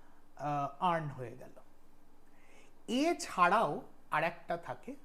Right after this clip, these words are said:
যেটাকে বলা হয় ডিভিডেন্ড ইনকাম। তো প্রথমেই বলেছি, আপনি যখন একটা শেয়ার কিনছেন, তার মানে আপনি ওই কোম্পানির একজন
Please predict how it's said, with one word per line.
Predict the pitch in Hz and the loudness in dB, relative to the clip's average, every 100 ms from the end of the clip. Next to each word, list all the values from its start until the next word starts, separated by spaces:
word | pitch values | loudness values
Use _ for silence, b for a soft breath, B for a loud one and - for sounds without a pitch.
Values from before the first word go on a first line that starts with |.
| - - - - b b b b b - | -16 -16 -16 -16 b b b b b -4
যেটাকে | 151 170 190 220 | -2 0 0 0
বলা | 180 139 143 | -2 0 -2
হয় | 202 269 | -2 -2
ডিভিডেন্ড | 156 143 220 240 262 269 269 - | 0 4 6 6 4 2 -2 -6
ইনকাম। | 165 127 - - - - - - - - - - b b b - | -8 -8 -10 -14 -14 -16 -16 -16 -16 -16 -16 -16 b b b 4
তো | 311 | 4
প্রথমেই | 311 285 294 349 403 359 | 8 6 8 6 8 8
বলেছি, | 269 262 254 - 233 | 10 10 8 4 6
আপনি | 190 190 240 269 | 6 6 0 4
যখন | 277 269 311 | 4 4 0
একটা | 294 294 302 | -2 -2 -6
শেয়ার | - - 226 247 269 | -4 2 4 6 4
কিনছেন, | - 262 277 262 - 151 214 - - b b b b - - - - - - - - - | -4 -6 -6 -8 -8 -10 -10 -14 -16 b b b b -16 -16 -16 -16 -16 -16 -16 -14 8
তার | 196 226 | 10 10
মানে | 214 220 302 330 | 8 6 6 8
আপনি | 214 - 247 269 262 | 8 6 0 2 4
ওই | 247 | 2
কোম্পানির | - 208 202 190 208 233 277 | 2 0 0 -2 -2 0 0
একজন | 190 170 170 240 | 0 0 -2 -4